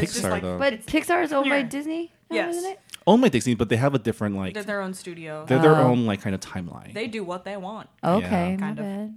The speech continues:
Speaker 3: my bad.
Speaker 2: But the, the new Disney movies are all, like, especially the animated ones, are all, like, helmed by John Lasseter, right? Who came from
Speaker 1: Probably.
Speaker 2: Pixar.
Speaker 3: Yeah, John
Speaker 2: So
Speaker 3: Lasseter. That's why I,
Speaker 2: Yeah.
Speaker 3: in my
Speaker 1: Yeah.
Speaker 3: head, it equates it. But fun fact I found out yesterday, Lily, that I wanted to tell you,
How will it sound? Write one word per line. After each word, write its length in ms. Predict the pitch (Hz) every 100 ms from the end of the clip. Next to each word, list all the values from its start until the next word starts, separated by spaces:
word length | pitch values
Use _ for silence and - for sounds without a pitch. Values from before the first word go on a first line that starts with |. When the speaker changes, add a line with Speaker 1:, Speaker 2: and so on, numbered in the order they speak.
| 226
Speaker 3:
my 180 | 220
bad. 300 | 220 208 214 208 _ - - - - - _ _
Speaker 2:
But 120 | 139
the, 80 | 139
the 240 | 139 131 147
new 120 | 160
Disney 200 | 160 151
movies 240 | 123 110
are 100 | 101
all, 200 | 98 95
like, 240 | 92 95 -
especially 300 | 127 123 -
the 40 |
animated 280 | 98 95 90
ones, 120 | 92 -
are 80 | 98
all, 280 | 95 90 - - _
like, 140 | 110 -
helmed 200 | 101 90
by 120 | 90
John 200 | 90 87
Lasseter, 400 | 87 - 85 80
right? 160 | 92 92
Who 180 | - 90 -
came 200 | 143 98
from 100 | 165
Speaker 1:
Probably. 140 | -
Speaker 2:
Pixar. 260 | - - 50
Speaker 3:
Yeah, 280 | 175 117 151
John 300 | - 180 170
Speaker 2:
So 120 | 190
Speaker 3:
Lasseter. 80 | 170 -
That's 220 | 208 214
why 260 | 214 160
I, 100 | 147 151
Speaker 2:
Yeah. 200 | 110 104
Speaker 3:
in 160 | 170
my 80 | 180
Speaker 1:
Yeah. 40 | 170
Speaker 3:
head, 220 | 180 156
it 140 | 156
equates 360 | - 160 143 -
it. 180 | 104 -
But 240 | 208 185
fun 260 | - 240 240
fact 280 | 226 202
I 80 | 185
found 340 | 175 175 170 113
out 80 |
yesterday, 720 | 180 185 - 185 165 156 156 -
Lily, 300 | 160 160 160
that 180 | 160 147
I 140 | 151
wanted 260 | 156 160 156
to 80 | 147
tell 200 | 160 147
you, 240 | 160 147